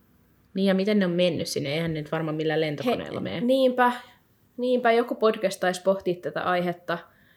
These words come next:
Speaker 2: että miten ihmeessä ne on lentänyt, olisiko ollut Swiss and Flick.
Speaker 1: Jaa.
Speaker 2: Että miten ne on niinku mennyt sinne, että kun ei ne voi ilmiintyä, kun ilmiintyminenhän ei ole turvallista, jos rupeaa, tai mitä kauemmassa ilmiinnyt, sitä vaarallisempaa
Speaker 1: Niin.
Speaker 2: se on.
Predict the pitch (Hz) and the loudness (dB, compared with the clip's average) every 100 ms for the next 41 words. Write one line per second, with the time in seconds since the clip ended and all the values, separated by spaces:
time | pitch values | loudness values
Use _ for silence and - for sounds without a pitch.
0 | _ 190 185 190 196 180 196 190 170 170 | _ -10 -4 -2 2 2 2 2 -2 -2
1 | 170 160 165 165 170 175 175 180 180 180 | -4 -2 -2 -2 -4 -4 -4 -4 -4 -2
2 | 175 175 175 175 180 180 175 175 - _ | -2 -2 -4 -2 -4 -2 -4 -4 -20 _
3 | _ _ _ _ _ _ _ - 175 165 | _ _ _ _ _ _ _ -2 2 2
4 | 175 _ _ _ _ - 196 - 196 208 | -2 _ _ _ _ -6 -6 -2 0 4
5 | 220 202 185 180 175 175 165 175 196 226 | 2 4 0 0 -2 -2 -2 -2 -2 -2
6 | 220 226 196 - 196 190 175 - _ _ | 0 -2 -4 -2 -2 0 -2 -6 _ _
7 | _ - 185 185 180 170 196 196 180 170 | _ 0 2 2 2 2 2 2 2 2
8 | 170 165 - - 170 170 165 165 160 170 | 0 -2 -2 0 2 2 0 -2 -4 -2
9 | 160 160 160 165 160 147 147 - 170 170 | -2 -2 -4 -6 -2 -2 -2 -4 -6 -6
10 | 156 156 160 160 - - 151 160 156 160 | -8 -6 -4 -2 -6 -4 -4 -2 -2 0
11 | 156 143 151 - 160 151 160 165 - 156 | 0 0 -2 -2 -4 -4 -6 -6 -8 -6
12 | 156 151 160 165 160 175 170 156 - 180 | -2 -2 -2 -4 0 2 4 4 2 2
13 | 214 | 0